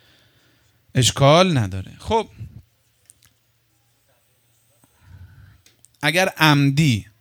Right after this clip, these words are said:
اگر عمدن اذکار نماز در حالت آرامش گفته نشه، نماز باطل می‌شه،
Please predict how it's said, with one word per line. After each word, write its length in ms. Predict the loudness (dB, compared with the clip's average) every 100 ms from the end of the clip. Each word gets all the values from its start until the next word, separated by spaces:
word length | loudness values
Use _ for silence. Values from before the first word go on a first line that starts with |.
| -6
اگر 300 | -2 0 0
عمدن 760 | 0 0 2 2 2 0 0 -4
اذکار 520 | -4 -2 0 2 2
نماز 440 | 0 -2 -2 -2 -2
در 160 | 0
حالت 340 | 2 0 0 0
آرامش 560 | 2 4 2 0 -2 -2
گفته 300 | -4 -2 -2
نشه، 360 | 0 -2 -2
نماز 360 | 0 0 0 2
باطل 360 | 2 2 -2
می‌شه، 320 | -4 -8 -12